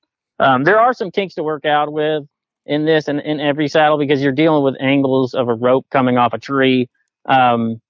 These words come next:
but it, and it takes a little massaging for some people, but, but I think it shines in the sit position, and I'm a sitter myself. Um, and of course, I'm gonna be biased to this thing, but I, I can't see, I can't see being more comfortable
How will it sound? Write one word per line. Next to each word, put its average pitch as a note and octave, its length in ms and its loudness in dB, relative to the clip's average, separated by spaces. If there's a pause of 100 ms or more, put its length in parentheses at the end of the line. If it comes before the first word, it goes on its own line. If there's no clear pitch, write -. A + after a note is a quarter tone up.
(1400)
but D#3+ 220 0
it, F3+ 160 0
and E3+ 140 0
it F3 80 0
takes F3 220 0
a F3 40 2
little D3+ 180 4
massaging C3+ 420 0
for C3 100 -4
some B2+ 220 -8
people, B2 260 0
but, B2 240 2 (420)
but C#3+ 300 2 (400)
I F#3 140 2
think G3 180 -2
it D3+ 100 -4
shines D#3+ 400 -4
in C#3+ 100 -4
the B2 60 -6
sit E3+ 220 -4
position, D#3 380 -4
and C3 100 -2
I'm D3+ 120 0
a B2 40 -6
sitter D3+ 240 -2
myself. C#3 480 0 (460)
Um, A#2 480 0 (100)
and C3+ 100 -2
of A#2+ 60 -4
course, C#3 240 2
I'm C#3+ 60 2
gonna C3 140 2
be A#2+ 120 -2
biased B2 460 0
to C3 80 -4
this C3 180 -2
thing, C3+ 300 -2 (420)
but A#2 260 2 (320)
I, D3 320 2
I D#3 140 0
can't D3+ 380 0
see, C3 600 2 (720)
I E3 140 2
can't D#3+ 240 2
see C#3+ 160 0
being C3+ 220 2
more C3 180 0
comfortable B2 580 -2